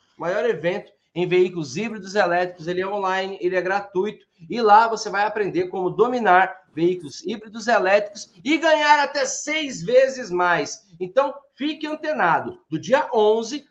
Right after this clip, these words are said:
ao dia dezoito, vai rolar esse evento e você não pode ficar de fora. Não pode ficar de fora. No dia onze, já vai chegar o e-mail que você cadastrou ali quando você se inscreveu, já vai chegar o e-mail com o link da primeira aula.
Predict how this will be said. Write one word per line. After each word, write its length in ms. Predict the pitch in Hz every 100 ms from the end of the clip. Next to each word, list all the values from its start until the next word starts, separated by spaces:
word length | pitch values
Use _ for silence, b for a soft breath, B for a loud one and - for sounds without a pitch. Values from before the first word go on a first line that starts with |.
| _
ao 180 | 143 143
dia 300 | - 214 262
dezoito, 800 | 269 302 175 220 233 247 - 247 _ _
vai 300 | 214 - 214
rolar 320 | 247 240 220 214
esse 220 | 214 220
evento 360 | 175 202 226
e 40 | 214
você 240 | 208 220
não 400 | 208 196 262 277
pode 340 | 196 190 214 -
ficar 220 | - 220
de 120 | -
fora. 460 | - 175 143 - - _
Não 220 | 202 262
pode 180 | 269 254
ficar 160 | - 247
de 80 | -
fora. 300 | 170 131 - 165
No 120 | 233
dia 260 | 294 302 240
onze, 380 | 302 294 - - _
já 160 | - 202
vai 180 | 254
chegar 340 | 285 277 254 277
o 60 |
e-mail 560 | 269 208 196 226 254 262 - _
que 80 | 175
você 280 | 190 233
cadastrou 580 | 240 285 240 226 - 214
ali 220 | 208 185
quando 200 | - 208
você 220 | 185 185 190
se 140 | 180
inscreveu, 580 | 170 185 160 175 226 226 180
já 100 | 175
vai 140 | 170 226
chegar 320 | 233 214 233
o 20 |
e-mail 300 | 196 208 233
com 180 | 226 214
o 80 | 165
link 320 | 190 240 233
da 380 | 170 214 240 - _ _
primeira 680 | 190 185 156 175 240 262 262 -
aula. 500 | 160 190 202 165 113